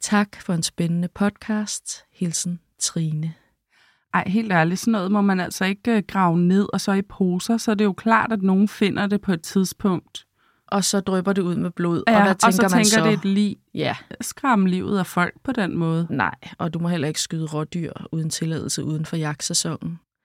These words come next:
Speaker 2: Jamen, hvorfor så putte det i poser også?
Speaker 1: Jamen, vel, f-, det ved jeg ikke. Måske
Speaker 2: Parter-,
Speaker 1: skulle det
Speaker 2: undskyld, hvad? Partere det
Speaker 1: Ja,
Speaker 2: og putte
Speaker 1: og putte
Speaker 2: det i
Speaker 1: det i poser
Speaker 2: poser?
Speaker 1: og gemme det i et hul i klitterne. Det er meget weird,
Speaker 2: Mm,
Speaker 1: ikke?
Speaker 2: det er virkelig mærkeligt.
Speaker 1: Ja,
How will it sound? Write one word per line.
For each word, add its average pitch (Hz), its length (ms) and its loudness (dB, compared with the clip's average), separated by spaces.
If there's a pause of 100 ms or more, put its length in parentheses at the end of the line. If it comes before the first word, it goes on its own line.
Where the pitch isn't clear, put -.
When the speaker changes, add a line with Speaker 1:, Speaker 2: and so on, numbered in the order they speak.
(140)
Speaker 2:
Jamen, 208 140 8
hvorfor 190 200 4
så 220 140 -2
putte 226 240 -2
det 208 80 2
i 185 60 2
poser 190 600 -2
også? 233 380 -2
Speaker 1:
Jamen, 165 280 -4
vel, 160 220 -4
f-, - 380 -18
det 180 100 -6
ved 196 140 -4
jeg 151 120 -4
ikke. - 160 -10
Måske 196 180 0
Speaker 2:
Parter-, 175 100 -2
Speaker 1:
skulle 262 220 2 (120)
det 190 60 2
Speaker 2:
undskyld, 196 300 2
hvad? 160 200 -2
Partere 208 600 -2
det 214 100 0
Speaker 1:
Ja, 202 40 4
Speaker 2:
og 202 80 4
putte 190 180 4
Speaker 1:
og 214 80 0
putte 214 200 4
Speaker 2:
det 190 60 0
i 196 40 6
Speaker 1:
det 185 80 4
i - 20 0
poser 196 80 4 (200)
Speaker 2:
poser? - 40 4
Speaker 1:
og - 160 0
gemme 190 260 -2
det 185 60 -2
i 185 40 0
et 175 80 -6
hul 170 440 -2
i 175 80 -8
klitterne. 170 600 -6 (120)
Det - 80 -4
er - 40 -4
meget 170 320 -2
weird, 277 340 0
Speaker 2:
Mm, - 60 2
Speaker 1:
ikke? 302 340 2
Speaker 2:
det 311 100 -4
er 240 140 -2 (100)
virkelig - 320 -6
mærkeligt. - 540 -6
Speaker 1:
Ja, 180 200 0